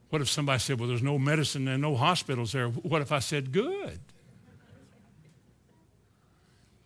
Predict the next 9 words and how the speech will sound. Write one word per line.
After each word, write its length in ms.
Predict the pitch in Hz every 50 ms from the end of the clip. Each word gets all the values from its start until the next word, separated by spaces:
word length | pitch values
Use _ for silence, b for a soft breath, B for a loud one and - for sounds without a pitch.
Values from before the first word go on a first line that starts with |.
| _ -
What 140 | 202 214 160
do 100 | 202 196
medical 560 | 185 185 190 196 185 143 - 151 127 123 - -
missionaries 640 | 139 147 170 170 - - 160 147 147 143 135 127
do 100 | 110 139
today? 300 | 131 127 135 120 135 131
They 160 | 117 139 151 131
go 240 | 117 151 170 175
and 160 | 160 143 123